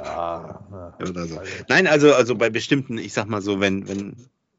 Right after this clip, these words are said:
Speaker 2: wenn besondere Bri-, Brisanz da ist, ne?
Speaker 1: Ja, äh, da wird wahrscheinlich auch einiges, äh, gehen. Aber was ich mich, äh, wo ich, also keine Ahnung, da bin ich, glaub ich, ein bisschen irgendwie vorbeigelaufen, aber seit wann ist eigentlich der dreiunddreißigste Spieltag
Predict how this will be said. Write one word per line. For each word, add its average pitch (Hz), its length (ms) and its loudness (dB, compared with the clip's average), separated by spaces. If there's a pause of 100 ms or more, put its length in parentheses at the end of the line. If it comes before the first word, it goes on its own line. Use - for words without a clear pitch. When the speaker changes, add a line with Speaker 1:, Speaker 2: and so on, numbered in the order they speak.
(260)
Speaker 2:
wenn 104 920 -4
besondere 127 380 4
Bri-, 117 300 2 (100)
Brisanz 113 520 -2
da 76 140 -4
ist, - 300 -14
ne? 147 160 -10 (1400)
Speaker 1:
Ja, 127 440 6 (160)
äh, 123 80 -4
da 113 200 -4
wird 151 200 -12
wahrscheinlich 123 320 -6
auch 107 120 -6
einiges, 101 560 -6
äh, 98 180 -4
gehen. 101 160 -4
Aber 139 240 6
was 160 240 4
ich 143 160 -10
mich, 139 340 -6 (200)
äh, 120 140 -2
wo 120 200 -4
ich, 117 260 -10
also 110 180 -4
keine 113 240 0
Ahnung, 101 200 0
da 113 80 -4
bin 135 140 2
ich, 131 120 -4
glaub 123 160 4
ich, 113 160 -2
ein 104 120 0
bisschen 127 600 0
irgendwie 110 480 0
vorbeigelaufen, 113 920 4
aber 107 160 2
seit 104 180 2
wann 123 140 4
ist 135 100 -4
eigentlich 123 220 0
der 110 120 2
dreiunddreißigste 120 840 2
Spieltag 113 600 -2